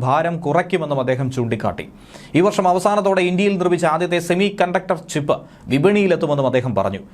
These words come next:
നിലവിൽ ആറ് സെമി കണ്ടക്ടർ യൂണിറ്റുകൾ പ്രവർത്തനത്തിലുണ്ട്. അതുകൂടാതെ നാല് പുതിയ യൂണിറ്റുകൾക്ക് കൂടി ഈ കേന്ദ്ര സർക്കാർ അനുമതിയും കൊടുത്തിട്ടുണ്ട്. ഇന്ത്യയിൽ നിർമ്മിച്ച, ഇന്ത്യൻ ജനത നിർമ്മിച്ച ചിപ്പുകൾ ഈ വർഷം അവസാനത്തോടെ അങ്ങനെ വിപണിയിലേക്ക് എത്തുമെന്നും രാജ്യത്തെ യുവജനങ്ങൾക്ക്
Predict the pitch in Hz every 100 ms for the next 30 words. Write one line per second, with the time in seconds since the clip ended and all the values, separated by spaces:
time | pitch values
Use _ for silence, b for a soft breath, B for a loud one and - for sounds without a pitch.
0 | B 113 139 147 147 180 - 165 190 185
1 | 170 170 160 143 151 165 165 151 - 131
2 | 143 156 156 147 135 147 156 160 170 156
3 | 180 202 185 180 165 180 180 175 165 160
4 | 139 131 131 131 B B B B 135 151
5 | 147 170 185 185 - 151 160 151 127 160
6 | 185 180 165 147 117 107 92 82 69 -
7 | B B B B B B B - 156 175
8 | 233 233 202 175 151 110 - 123 156 196
9 | 208 160 180 220 233 208 180 175 175 151
10 | 147 143 90 - 127 165 160 170 151 151
11 | 156 180 180 175 165 156 143 139 131 131
12 | 123 143 151 147 143 127 143 135 139 139
13 | 151 165 180 165 170 208 214 214 208